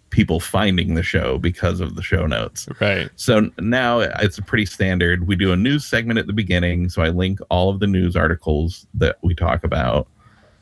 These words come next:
Speaker 1: Then I link any the I M D B page of anything that Chris and I talk about, plus the movie we talk about.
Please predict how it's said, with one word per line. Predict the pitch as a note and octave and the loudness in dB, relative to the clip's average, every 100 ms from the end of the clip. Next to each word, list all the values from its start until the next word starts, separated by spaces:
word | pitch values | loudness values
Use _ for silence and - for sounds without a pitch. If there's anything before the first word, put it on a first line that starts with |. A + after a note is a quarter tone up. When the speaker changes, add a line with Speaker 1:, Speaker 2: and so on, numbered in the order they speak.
| _ _ | _ _
Speaker 1:
Then | F#2 E2+ E2 E2+ E2+ E2+ - | -2 0 0 2 0 0 -4
I | E2+ | -4
link | E2 E2+ E2+ F2 - _ _ _ _ _ - | 0 2 0 -2 -10 _ _ _ _ _ -2
any | G2 E2+ E2+ E2+ F2+ _ _ - | 0 2 2 0 -4 _ _ -12
the | - G#1 - E2 | -6 -6 0 0
I | F2 | 2
M | F#2 | 2
D | E2+ | 2
B | D#2+ E2+ | 2 2
page | F2 F2 D#2+ D#2 E2+ | 0 0 2 2 2
of | E2+ | 0
anything | - F2 E2+ E2 E2 | 2 2 2 2 0
that | - | -2
Chris | - E2 | -2 0
and | E2 | 2
I | D2+ | 2
talk | D#2+ D#2+ - | 2 0 0
about, | - D#2 - | 0 0 0
plus | - F2+ - | 0 -2 0
the | F2+ | 2
movie | F2 D#2+ C#2+ | 2 2 2
we | D#2 | 0
talk | E2 E2 F2 | 0 -2 0
about. | - B1 A#1 | 0 0 -2